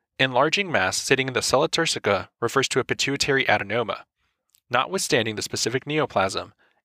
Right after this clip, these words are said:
a very common symptom is bitemporal hemianopsia due to suprasellar extension into the optic chiasm. After non-functional adenomas, prolactin-producing tumors, also referred to as prolactinomas,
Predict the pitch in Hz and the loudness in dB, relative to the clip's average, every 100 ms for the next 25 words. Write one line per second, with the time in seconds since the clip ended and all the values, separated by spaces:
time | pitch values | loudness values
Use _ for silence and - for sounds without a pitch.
0 | - 117 117 156 170 156 160 - 156 123 | 0 4 4 4 2 0 0 -2 -2 -2
1 | 101 - - - 107 160 151 120 113 117 | -4 -6 -2 0 0 -2 -2 0 0 -2
2 | 113 117 131 143 - 98 92 - _ _ | -2 0 2 2 0 -2 -2 -6 _ _
3 | _ - - 117 - 131 170 151 139 147 | _ -6 -2 0 0 0 2 4 4 2
4 | - - 104 110 104 - 131 - 151 - | 0 -4 -2 -4 -6 -8 -4 -4 -6 0
5 | 101 101 - 123 117 95 - - _ _ | 0 0 0 2 4 2 -4 -18 _ _
6 | _ _ - 131 - 117 110 113 139 151 | _ _ -4 -2 -2 0 4 4 2 -2
7 | 143 170 160 147 143 151 131 98 92 - | -2 -2 0 2 2 2 0 0 -4 -6
8 | - _ - 117 110 - 151 160 147 139 | -10 _ 0 6 4 4 -4 -4 0 0
9 | 151 - 127 101 95 98 - _ 110 120 | 0 -2 -4 -2 -2 -2 -6 _ 2 4
10 | 151 156 - 110 113 107 - 107 104 120 | 2 2 4 2 2 -2 2 2 2 0
11 | 123 127 90 87 | 0 0 -2 -6